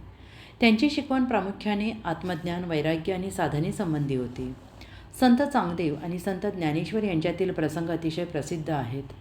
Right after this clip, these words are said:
चांगदेव आणि ज्ञानेश्वर माऊलींना आपले योग सामर्थ्य दाखवण्यासाठी एका मृत वाघावर बसून त्यांच्याकडे प्रयाण केलं. त्याला प्रत्युत्तर म्हणून ज्ञानेश्वर मुक्ताई निवृत्ती आणि सोपान यांनी बसलेल्या भिंतीने चालत त्यांना भेट दिली. या प्रसंगाने चांगदेव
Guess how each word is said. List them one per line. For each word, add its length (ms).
चांगदेव 380
आणि 200
ज्ञानेश्वर 500
माऊलींना 520
आपले 200
योग 280
सामर्थ्य 460
दाखवण्यासाठी 760
एका 280
मृत 300
वाघावर 400
बसून 400
त्यांच्याकडे 340
प्रयाण 340
केलं. 280
त्याला 160
प्रत्युत्तर 520
म्हणून 260
ज्ञानेश्वर 460
मुक्ताई 380
निवृत्ती 420
आणि 160
सोपान 400
यांनी 220
बसलेल्या 480
भिंतीने 420
चालत 360
त्यांना 200
भेट 320
दिली. 240
या 100
प्रसंगाने 560
चांगदेव 380